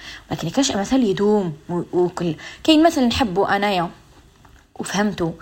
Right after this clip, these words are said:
قلل ناسك يرتاح راسك. يكون عندك بزاف الناس اونتور دو توا، وعندك بزاف ناس ترضيهم،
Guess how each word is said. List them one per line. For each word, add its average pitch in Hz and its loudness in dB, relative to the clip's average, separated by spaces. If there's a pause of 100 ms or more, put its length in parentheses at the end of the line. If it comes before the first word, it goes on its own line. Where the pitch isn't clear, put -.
(400)
قلل 262 4
ناسك 240 2 (320)
يرتاح 170 0
راسك. - -14 (280)
يكون 220 2
عندك 180 -4
بزاف 247 0
الناس 208 0
اونتور 175 -4
دو 175 0
توا، 240 2 (460)
وعندك 208 4
بزاف 262 0
ناس 240 2
ترضيهم، 202 2